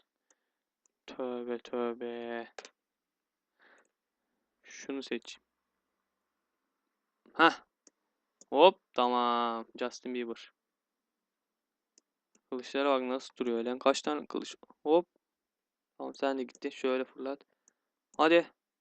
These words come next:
Hop. Tış. Of. Vallahi fena koydum. Sen gel, sen gel, gel, gel. Of ya.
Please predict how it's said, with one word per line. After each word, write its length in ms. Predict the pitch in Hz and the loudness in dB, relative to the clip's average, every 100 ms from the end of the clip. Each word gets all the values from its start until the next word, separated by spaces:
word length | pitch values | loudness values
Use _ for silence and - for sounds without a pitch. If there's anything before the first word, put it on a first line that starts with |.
| - | 2
Hop. 1080 | 143 156 175 185 202 214 220 226 240 233 - | 6 10 10 10 10 10 10 12 10 6 -6
Tış. 440 | - - - - | 2 4 4 0
Of. 720 | 175 175 202 151 117 - - 123 | 0 10 12 10 4 -8 -10 -8
Vallahi 440 | 113 - 120 120 | -6 0 0 0
fena 340 | - 120 120 | 0 2 2
koydum. 360 | 120 113 107 - - - _ _ _ _ _ _ _ _ _ _ _ _ _ _ _ _ _ _ _ _ _ | 2 0 2 4 2 -2 _ _ _ _ _ _ _ _ _ _ _ _ _ _ _ _ _ _ _ _ _
Sen 220 | - 139 | -2 0
gel, 160 | 131 120 | 0 -2
sen 220 | 147 143 | -2 -2
gel, 180 | 139 143 | -2 0
gel, 160 | 147 | 0
gel. 80 | 151 - | -2 0
Of 320 | 185 147 - | 0 0 -2
ya. 400 | 139 131 131 - | -4 -2 -4 -8